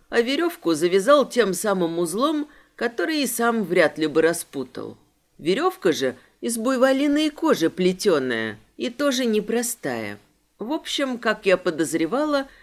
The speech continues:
снять этот камушек можно лишь голову мне отпиливши. «Удивительно!»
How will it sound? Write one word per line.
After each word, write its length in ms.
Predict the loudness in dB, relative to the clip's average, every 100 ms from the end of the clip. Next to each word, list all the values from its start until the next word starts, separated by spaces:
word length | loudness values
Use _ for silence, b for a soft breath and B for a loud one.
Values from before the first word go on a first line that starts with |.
| b -14
снять 400 | -4 0 2 2
этот 320 | -2 -4 -4
камушек 680 | -4 -4 -4 -4 -6 -8 -14 b _
можно 460 | -2 0 0 2
лишь 300 | 2 2 0
голову 460 | 4 8 8 8 6
мне 240 | 4 4
отпиливши. 880 | 2 0 -4 -2 -2 -4 -8 -10 -12 -16 -20 _ _ _ _
«Удивительно!» 1400 | -4 -2 -4 -4 -2 -2 -2 -4 -4 -6 -6 -6 -8 -10